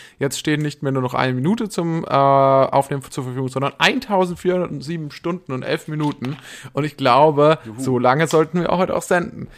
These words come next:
Speaker 1: Die
Speaker 2: Mhm.
Speaker 1: Geschichte, die ich erzählen wollte, ist, ich saß im Bus in München.
Speaker 2: Ja.
Speaker 1: Auf dem Heimweg.
Speaker 2: Ja.
Speaker 1: Mit meiner Freundin und einer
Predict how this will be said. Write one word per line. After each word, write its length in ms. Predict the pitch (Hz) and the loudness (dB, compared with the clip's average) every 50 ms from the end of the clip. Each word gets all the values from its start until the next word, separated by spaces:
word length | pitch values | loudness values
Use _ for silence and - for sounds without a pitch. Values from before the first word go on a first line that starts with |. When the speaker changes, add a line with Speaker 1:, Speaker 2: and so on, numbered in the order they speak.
| - - - - _ _ _ _ _ _ _ _ _ _ _ _ _ _ _ _ _ - | -20 -20 -20 -20 _ _ _ _ _ _ _ _ _ _ _ _ _ _ _ _ _ 0
Speaker 1:
Die 100 | 139 180 | 0 2
Speaker 2:
Mhm. 40 | 180 | 4
Speaker 1:
Geschichte, 260 | 185 - 240 226 214 | 4 4 4 2 2
die 60 | 214 | 2
ich 60 | 196 | 2
erzählen 280 | 208 190 - 196 185 175 | 2 2 4 4 4 4
wollte, 140 | 185 180 156 | 6 2 2
ist, 80 | 143 | 0
ich 120 | 151 - - | -2 -4 2
saß 200 | 170 165 170 - | 2 2 2 2
im 120 | - 147 | -2 -8
Bus 460 | - - 131 110 - - - - - _ _ _ _ _ _ - - _ - - - - - | -4 -2 -2 -2 -2 -6 -12 -14 -16 _ _ _ _ _ _ -20 -20 _ -16 -16 -14 -4 0
in 140 | 156 160 | 2 2
München. 580 | 160 139 123 113 107 - - - 101 98 95 - - | 2 2 0 -2 -4 -8 -10 -14 -14 -14 -16 -16 -12
Speaker 2:
Ja. 160 | 101 98 - - _ _ _ _ - | -12 -12 -12 -12 _ _ _ _ 4
Speaker 1:
Auf 240 | - 160 175 175 - | 6 6 6 6 6
dem 240 | - 175 165 151 123 | 2 0 0 2 2
Heimweg. 640 | 135 127 120 120 117 92 104 95 92 - _ - _ _ | 2 4 4 4 2 -2 -2 -8 -10 -12 _ -18 _ _
Speaker 2:
Ja. 60 | - - - _ _ _ _ _ _ _ _ _ - | -20 -20 -20 _ _ _ _ _ _ _ _ _ -2
Speaker 1:
Mit 420 | 139 151 170 202 - - - - - _ _ - | 2 6 6 6 6 4 -6 -10 -10 _ _ -10
meiner 200 | - 139 147 147 | -2 0 0 0
Freundin 420 | - - 151 151 160 175 175 - - _ | 2 4 4 4 4 4 0 -2 -6 _
und 440 | - - 156 165 175 175 - - _ _ _ _ _ | 2 4 4 4 4 0 -4 -8 _ _ _ _ _
einer 480 | - - 135 139 143 139 139 143 143 | 0 2 2 4 4 4 2 2 0